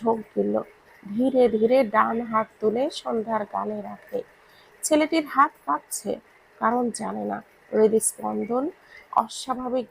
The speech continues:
গতিতে। আকাশ হাঁসফাঁস করছে। হয়তো সন্ধ্যার এভাবে জ্ঞান হারিয়ে ফেলা তার হাঁসফাঁস অনুভূতির কারণ, অথচ সে বুঝল না। সে কি করেছে তাও জানে না। মস্তিষ্ক যা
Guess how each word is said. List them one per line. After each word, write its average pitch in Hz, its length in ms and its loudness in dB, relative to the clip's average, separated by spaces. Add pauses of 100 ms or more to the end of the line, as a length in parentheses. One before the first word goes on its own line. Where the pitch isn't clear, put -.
গতিতে। 233 500 -4
আকাশ 247 500 -4 (300)
হাঁসফাঁস - 920 -10 (100)
করছে। - 420 -6 (600)
হয়তো 269 400 2
সন্ধ্যার 320 540 -2 (120)
এভাবে 277 400 -2
জ্ঞান 226 380 -2
হারিয়ে 285 300 0
ফেলা 294 380 -2 (480)
তার 294 140 6
হাঁসফাঁস 262 560 0 (120)
অনুভূতির 247 680 0
কারণ, 208 260 0 (460)
অথচ 220 400 0
সে 220 280 -2
বুঝল 214 480 0
না। 185 180 -2 (500)
সে 311 180 0
কি 320 200 4 (120)
করেছে 262 440 2
তাও 240 480 0
জানে 202 260 -10
না। 202 180 -8 (540)
মস্তিষ্ক 294 680 0
যা 262 240 2